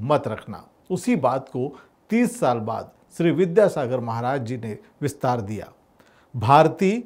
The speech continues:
भारत की है, सबकी दीदी माँ बन जाओ। इन तमाम ट्वीट्स में जहां वो जैन मुनि से दीक्षा लेने और उस पर अमल करने की बात कह रही हैं,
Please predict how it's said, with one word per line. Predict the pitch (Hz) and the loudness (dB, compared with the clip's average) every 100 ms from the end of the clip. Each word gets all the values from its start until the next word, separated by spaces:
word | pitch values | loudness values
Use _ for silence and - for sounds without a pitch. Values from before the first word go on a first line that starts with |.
| - 117 | -10 -6
भारत | 104 143 185 175 | 4 6 6 4
की | 175 143 | -4 -2
है, | 156 - - - | -2 -4 -14 -2
सबकी | 208 208 - 214 | 2 2 0 -2
दीदी | 123 151 180 185 | 0 0 2 2
माँ | 147 131 | 2 0
बन | 123 107 | 0 -2
जाओ। | - - - _ _ _ - 214 | -6 -14 -20 _ _ _ 0 4
इन | 269 | 4
तमाम | 185 175 170 220 277 254 | 6 8 10 10 8 4
ट्वीट्स | 254 269 - | 0 0 0
में | 269 247 | 0 2
जहां | 139 156 220 | 4 6 6
वो | 226 233 | 6 4
जैन | 135 131 175 208 | 6 4 4 4
मुनि | 196 190 | 2 0
से | 185 220 | 4 4
दीक्षा | 127 165 - 202 185 | 4 0 2 4 4
लेने | 123 107 104 | 4 -2 -2
और | 139 170 | 0 2
उस | 214 - | 0 2
पर | 214 | 4
अमल | 214 139 151 233 247 | 4 2 4 4 4
करने | 190 170 170 | 2 0 -2
की | 170 | -2
बात | 117 120 127 | 0 0 0
कह | - 143 | -2 0
रही | 180 127 107 | 0 0 -4
हैं, | 139 | -8